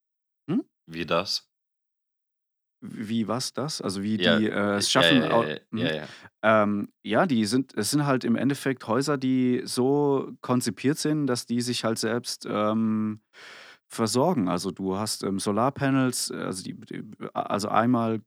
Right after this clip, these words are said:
Speaker 1: generieren die Strom mit Solar und mit Windkraft. Ähm, Wasser und so ist halt Regenwasser, das wird gefiltert und die haben halt riesen Containeranlagen und sowas, die das irgendwie filtern. Das ist super sauber.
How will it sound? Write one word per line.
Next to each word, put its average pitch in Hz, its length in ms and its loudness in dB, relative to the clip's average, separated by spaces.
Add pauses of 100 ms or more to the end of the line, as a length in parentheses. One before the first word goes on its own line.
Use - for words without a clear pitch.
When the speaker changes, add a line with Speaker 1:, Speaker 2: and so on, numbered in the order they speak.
(300)
Speaker 1:
generieren 113 480 2
die 104 120 -2
Strom 123 360 0
mit 101 140 -2
Solar 143 640 -2
und 104 160 -4
mit 107 160 -4
Windkraft. 156 640 -4 (800)
Ähm, 95 640 2 (100)
Wasser 139 400 4
und 131 100 4
so 123 260 6
ist 110 140 2
halt 95 200 0
Regenwasser, 127 520 2
das 101 200 -2
wird 101 120 -6
gefiltert 131 640 0
und 98 280 -2
die 95 100 -6
haben 107 140 -2
halt 104 180 -2
riesen 110 420 0
Containeranlagen 120 880 0
und 113 100 -2
sowas, 110 280 -2
die 101 100 -8
das 95 180 -6
irgendwie 101 200 -4
filtern. 117 360 0
Das 98 140 -4
ist 104 140 -6
super 123 260 -4
sauber. 120 460 0